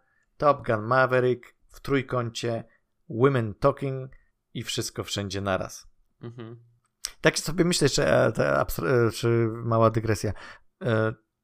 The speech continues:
Speaker 1: zastanawiam się, jeżeli ten film Women Talking w końcu się pojawi w polskiej dystrybucji,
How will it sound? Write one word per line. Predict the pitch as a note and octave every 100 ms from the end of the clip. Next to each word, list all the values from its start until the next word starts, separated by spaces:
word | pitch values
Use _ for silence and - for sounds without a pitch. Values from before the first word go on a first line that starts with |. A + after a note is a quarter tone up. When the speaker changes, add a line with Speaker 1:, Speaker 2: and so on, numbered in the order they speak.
| -
Speaker 1:
zastanawiam | E3 - B3+
się, | - C#3
jeżeli | C3 F3+ F3
ten | E3 D3
film | C3 C#3 A#2
Women | A#2+ C3 A#2+
Talking | A#2+ A2+ A2
w | -
końcu | A#2 A#2+
się | -
pojawi | - A2+ G#2 G2
w | -
polskiej | A2+ - A2
dystrybucji, | G#2+ - G#2 G#2+ - A2